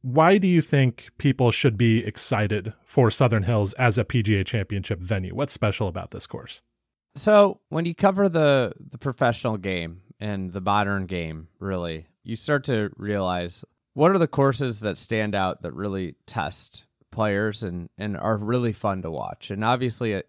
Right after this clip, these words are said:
Speaker 2: y-, you know, at the top of the list is Augusta National. And what are the ingredients that go into Augusta National that make it so compelling to watch? Obviously, everybody's so familiar with the golf course, but you've got topography,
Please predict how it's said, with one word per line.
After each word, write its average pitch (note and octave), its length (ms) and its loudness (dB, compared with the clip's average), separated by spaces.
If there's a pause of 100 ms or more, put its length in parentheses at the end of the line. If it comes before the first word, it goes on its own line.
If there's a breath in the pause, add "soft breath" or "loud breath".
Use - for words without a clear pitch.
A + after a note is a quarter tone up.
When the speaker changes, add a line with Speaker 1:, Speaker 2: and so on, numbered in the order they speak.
(100)
Speaker 2:
y-, - 300 -14
you D3 120 -8
know, D3+ 160 0
at C#3+ 80 -2
the C#3 80 -8
top A#2+ 300 -2
of A2+ 40 -8
the G#2+ 80 -4
list F#2 520 -6
is G#2 180 -8
Augusta G2 420 -4
National. E2+ 560 -12 (640)
And A2 220 0
what D3 160 4
are E3 80 6
the C#3 120 2
ingredients G#2 760 -4
that F#2+ 240 -6
go G#2 180 0
into G2 180 -2
Augusta F#2 460 -4
National E2+ 640 -8
that F2 160 -6
make F#2+ 300 -6
it - 120 -8
so F2+ 200 -6
compelling F2+ 500 -6
to E2 80 -8
watch? C#2 400 -8
Obviously, G2+ 680 -4
everybody's G2+ 480 -4
so E2 200 -6
familiar D#2 500 -10
with D#2+ 140 -12
the E2+ 60 -14
golf - 320 -10
course, - 320 -12
but A2 320 -4 (540 soft breath)
you've D3+ 200 0
got D#3+ 280 6
topography, A2+ 840 0